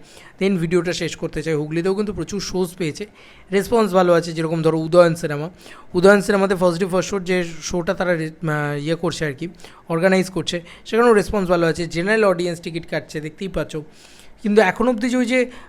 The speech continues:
আহ, মানে কী বলবো, একটা রুদ্ধশ্বাস পাগলামি, সেই পাগলামিটা কিন্তু, ম্যাডনেসটা কিন্তু এখনও তৈরি হয়নি, কোনো বাংলা ছবি নিয়েই তৈরি হয়নি। বাকি ছবিগুলো তো, আহ, মূলত, ও, রক্তবীজ,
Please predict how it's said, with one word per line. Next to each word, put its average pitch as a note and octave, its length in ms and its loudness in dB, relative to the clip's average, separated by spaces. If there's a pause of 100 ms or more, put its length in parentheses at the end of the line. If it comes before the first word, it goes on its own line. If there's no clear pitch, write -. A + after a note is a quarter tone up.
আহ, E3 340 -4
মানে F3 280 0 (240)
কী C4+ 100 0
বলবো, F#3 260 6
একটা F3 380 4 (440)
রুদ্ধশ্বাস A#3 640 4
পাগলামি, G#3 480 6 (480)
সেই - 200 -4 (120)
পাগলামিটা G#3+ 520 2
কিন্তু, D#3+ 220 -6
ম্যাডনেসটা F#3 600 4
কিন্তু G3 220 2
এখনও E3+ 160 0
তৈরি D#3+ 300 2
হয়নি, C#3+ 600 -2 (400)
কোনো C#4 160 10
বাংলা A#3 220 8
ছবি F#3+ 220 -2
নিয়েই F3 200 0
তৈরি D#3 260 -2
হয়নি। D#3+ 200 -2 (420)
বাকি F#3+ 180 2
ছবিগুলো F3 400 0
তো, E3+ 200 2 (320)
আহ, D#3+ 320 0 (680)
মূলত, A#3+ 480 8
ও, F3 640 2
রক্তবীজ, E3 560 -2